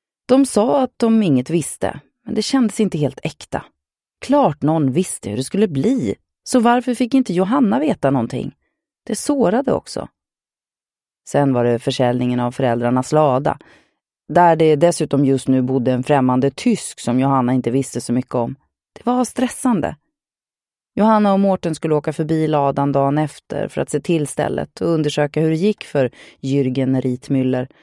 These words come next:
Se om han fortfarande tyckte att det var charmigt med utedass i december. Johanna skulle inte bli förvånad om han redan gett upp och åkt hem till Berlin igen.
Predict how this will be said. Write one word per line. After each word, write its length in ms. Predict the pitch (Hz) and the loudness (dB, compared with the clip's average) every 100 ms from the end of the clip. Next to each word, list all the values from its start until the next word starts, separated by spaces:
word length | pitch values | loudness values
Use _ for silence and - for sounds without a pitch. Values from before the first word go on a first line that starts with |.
| _ _ _ _ _ _ _ _ - | _ _ _ _ _ _ _ _ -6
Se 200 | - 240 | 2 4
om 80 | 233 | 4
han 100 | 220 | 2
fortfarande 380 | 202 180 151 151 | 0 -2 0 0
tyckte 300 | 151 - 220 | -2 -2 -2
att 60 | |
det 60 | 170 | 0
var 180 | 127 117 | 0 -2
charmigt 560 | - 139 120 131 131 | 0 2 2 0 -2
med 140 | 143 147 | -2 0
utedass 600 | 131 - 131 127 123 131 | -2 -2 -4 -4 -2 -4
i 40 | |
december. 560 | 127 135 131 120 123 127 _ _ _ _ _ _ - | -4 -2 -2 -2 -4 -8 _ _ _ _ _ _ -2
Johanna 380 | 127 123 123 | 0 0 -2
skulle 200 | 135 131 | -2 -2
inte 420 | - 143 113 - 151 | 0 -2 -2 -4 0
bli 180 | 143 | 0
förvånad 600 | 135 120 110 113 117 113 | 0 -2 -2 0 -2 0
om 140 | 127 131 | 0 0
han 120 | 123 | 0
redan 360 | 131 113 123 123 | 0 0 0 0
gett 160 | 120 | -2
upp 300 | 135 131 - | -4 -6 -6
och 100 | 107 | -4
åkt 160 | 110 - | -4 -4
hem 220 | 110 110 | -2 -2
till 120 | 127 | -2
Berlin 360 | 120 113 117 120 | -2 -2 -4 -6
igen. 220 | 110 | -8